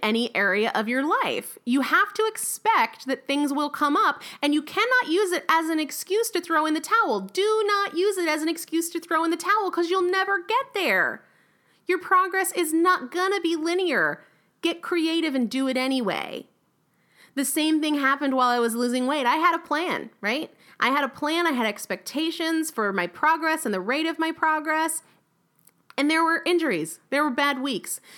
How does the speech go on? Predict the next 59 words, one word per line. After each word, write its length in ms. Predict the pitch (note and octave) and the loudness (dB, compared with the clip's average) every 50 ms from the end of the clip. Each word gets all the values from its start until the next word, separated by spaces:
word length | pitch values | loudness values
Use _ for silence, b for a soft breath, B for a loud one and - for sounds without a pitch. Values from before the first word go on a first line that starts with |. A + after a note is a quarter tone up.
| B B | B B
There 140 | - C#4+ D4+ | -4 -2 0
were 100 | D4+ D4 | 0 -2
periods 420 | D4 - C4+ D#4 D#4 D#4 D4+ B3+ - | -2 -2 -2 -2 0 0 -2 -2 -2
where 140 | C#4 C#4+ | 0 0
my 140 | C4+ C4+ B3 | 2 2 0
body 400 | A3+ G3 - G#3+ G#3+ A3 A3+ A#3 | 0 2 2 2 2 2 0 -2
just 280 | G3 G#3 G3 - F#3 - | -2 -4 -6 -6 -8 -4
didn't 280 | - G3 G#3 A3+ A3+ | -2 0 0 0 -2
seem 200 | A3+ - B3 A#3 A#3+ | -2 -2 -2 0 0
to 60 | A3+ | 0
respond 480 | A3 G#3+ G#3+ - - G#3+ G#3 G#3 G#3+ G#3+ | 0 0 -2 -2 0 0 0 0 0 0
to 80 | A3+ | 0
what 120 | G#3 G#3 G3+ | 0 0 0
I 80 | G3 | 0
was 180 | G3+ G3+ F#3 F#3 | 0 -2 -4 -4
doing. 320 | G#3 A#3 B3+ A#3 G#3 G3 | -4 -2 -2 0 0 0
And 100 | G3 G3+ | 0 0
yeah, 360 | G3+ G3+ D4+ G#4+ A#4 F4+ D#3+ | 0 0 0 0 0 0 0
it 180 | A2 D3 - - | 0 -2 -4 -6
kinda 260 | - - B3 D#4 E4+ | -4 -2 0 2 2
made 160 | D#4+ E4 E4 | 2 2 2
me 80 | D#4 E4 | 0 0
wanna 240 | D#4 D4+ D#4 D#4+ E4 | 0 0 0 -2 -2
quit 320 | D#4+ - - F4+ - - | -4 -4 -6 -6 -4 -4
sometimes. 720 | - D#4 C#4 C4+ C4 - G#3+ F3+ D#3 D#3 C#3+ C#3 C#3+ - B B B B B B B B B B B _ | -2 -2 -2 0 0 0 0 0 0 0 -2 -4 -6 -8 B B B B B B B B B B B _
But 120 | A3+ A3+ | 0 2
I 100 | A3+ A3+ | 2 4
knew 540 | A#3 A#3 A#3 A#3+ C#4 D#4+ D#4+ C4 G3 E3 E3 | 4 4 4 4 4 4 2 2 2 0 0
that 100 | - G#3 | 0 -2
if 140 | G3 - F#3 | 0 0 0
I 60 | F3+ | -2
just 380 | F3+ - - A3 B3+ C4 - - | -2 -2 -2 -2 0 -2 -2 -4
kept 220 | A#3+ C4 C4 - | -4 -6 -6 -4
putting 380 | - B3+ A3+ G3+ F3+ F3 F3 F3+ | -4 -2 -2 -2 -2 -2 -2 -2
one 240 | F#3 G#3 B3+ D4 | 0 0 0 -2
foot 180 | C#4 - D#4+ D#4 | -2 -2 -4 -4
in 80 | C#4+ C4+ | -4 -2
front 160 | - C4 C4 | -2 -2 -2
of 60 | B3 | 0
the 100 | B3 A#3+ | 0 0
other 140 | A3+ G3 F3 - - | 0 0 0 0 0
and 300 | G#3+ G#3 G#3 G#3 A3 A#3 | 0 2 2 2 4 4
not 500 | B3+ D4 E4+ F4+ - - - A3 - _ | 4 4 4 2 0 -2 -8 -16 -10 _
being 480 | - C#4+ D4+ D4+ D4 D4 A#3+ G#3+ G3+ | -4 -2 -2 0 0 0 0 0 0
the 80 | G3 G3 | 0 -2
way 320 | G3 F#3 F#3+ G#3+ A3+ B3 | -2 0 0 0 0 0
I 40 | B3+ | 0
used 320 | B3 A3+ A3+ A#3+ A3+ - - | 0 0 0 0 -2 -2 -6
to 60 | G#3+ | -8
be 280 | F3+ - C4 C4+ C4+ | -4 -4 -2 0 0
and 120 | G3 A3 G#3+ | 0 0 0
say, 300 | - G#3+ F3+ F3+ F3 - | 0 0 0 0 -2 -2
"Oh, 280 | - G3 G#3 G#3 G3+ - - | -2 0 0 0 -2 -4 -6
well, 340 | E3 E3+ F3 F3 E3+ E3+ E3 - | -4 -2 -2 -2 -2 -4 -8 -12
pff, 240 | - - - - - _ b b b b b b b b b _ | -16 -16 -16 -18 -20 _ b b b b b b b b b _
this 200 | A3 A3+ A3+ - | -2 -2 0 -2
is 140 | A3+ G#3 G3 | -2 -2 -2
a 60 | F#3+ | -2
waste. 580 | E3+ E3 E3 D#3+ E3 F3 E3+ - - - - | -2 -2 -2 -2 -2 -2 -4 -4 -6 -8 -10